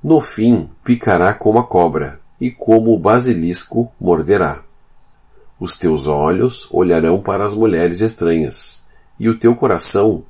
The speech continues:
falará perversidades. Provérbios, capítulo vinte e três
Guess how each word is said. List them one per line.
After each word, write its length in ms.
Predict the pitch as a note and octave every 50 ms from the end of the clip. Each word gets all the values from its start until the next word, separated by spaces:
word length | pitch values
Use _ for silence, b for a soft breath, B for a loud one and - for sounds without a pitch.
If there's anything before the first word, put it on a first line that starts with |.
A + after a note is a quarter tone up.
| _ _ -
falará 600 | - A#2 A#2 A2+ G2+ E2 D#2 D2+ D#2 E2 F#2 G2+ _ _ _ _
perversidades. 1160 | - F#2+ F#2+ F#2+ F2 F#2+ F#2 - A#2 A#2+ G#2 - D2 C#2 C2 - - - - - - - - _ - _ _ _
Provérbios, 840 | - - - - - - E2+ D#2 D#2+ D#2+ D#2 D#2 F2 F#2 F2+ - -
capítulo 680 | - - F2+ F2 - - F2+ F2 - - F2+ F2+ F2
vinte 340 | D#2+ F2 A2 A#2+ A#2+ - -
e 40 | -
três 680 | - F#2 D#2 D2+ D#2 D2+ - - - - - -